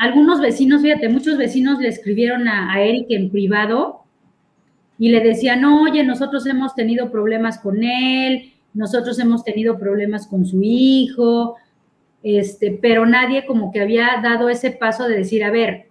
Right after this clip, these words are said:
vamos a", d-, digo, tampoco sabemos si a, a algún otro vecino le sacó la pistola, ¿no? Como lo hizo con, con él. Pero yo creo que si, si nosotros ya lo habíamos denunciado por,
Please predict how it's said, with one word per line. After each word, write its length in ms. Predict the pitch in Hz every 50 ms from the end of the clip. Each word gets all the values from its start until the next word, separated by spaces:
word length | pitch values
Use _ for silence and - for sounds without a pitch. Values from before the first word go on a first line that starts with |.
| _ _
vamos 480 | 190 196 202 220 233 262 269 262 269 233
a", 540 | 208 196 175 170 165 160 156 151 151 - _ _ _ _ _ _ _ _ -
d-, 160 | 190 185 - -
digo, 280 | 233 220 302 285 247 226
tampoco 320 | 233 220 220 247 240 -
sabemos 380 | - 269 240 240 247 262 262 -
si 60 | 247
a, 100 | 220 214
a 260 | 214 - - 202 196
algún 320 | 196 196 196 208 233 233 247
otro 200 | 247 240 247 240
vecino 300 | 226 - - 226 233 240
le 100 | 233 208
sacó 540 | - 202 185 185 208 208 208 214 214 214 214
la 200 | 214 190 185 -
pistola, 460 | 196 185 - - 277 294 277 214 190
¿no? 180 | 196 233 247 -
Como 200 | 220 196 190 190
lo 120 | 190 190
hizo 260 | 202 196 226 220 -
con, 240 | - 196 185 185 185
con 200 | 185 202 208 247
él. 180 | 277 277 - - - - _ _ _ _ _ _ _ _ _ _ _ _ _ _ _ _ _ _ _
Pero 720 | - 262 269 277 262 247 240 240 269 294 294 294 - - _ _ _ _ _ _ _ _ _ - - - _ _ _ _ _ _ _ _ _ _ _ _ _
yo 280 | 226 185 262 277 285 285
creo 300 | 294 277 285 285 285 285
que 120 | 269 240
si, 500 | - - 214 208 202 196 190 196 196 - - _
si 220 | - - - 208
nosotros 420 | 214 214 208 196 240 240 277 277 254
ya 100 | 262 254
lo 100 | 262 262
habíamos 340 | 254 254 254 247 262 269 240
denunciado 800 | 233 226 214 208 208 202 185 - 233 226 226 226 233 226 - -
por, 340 | 196 180 175 180 - -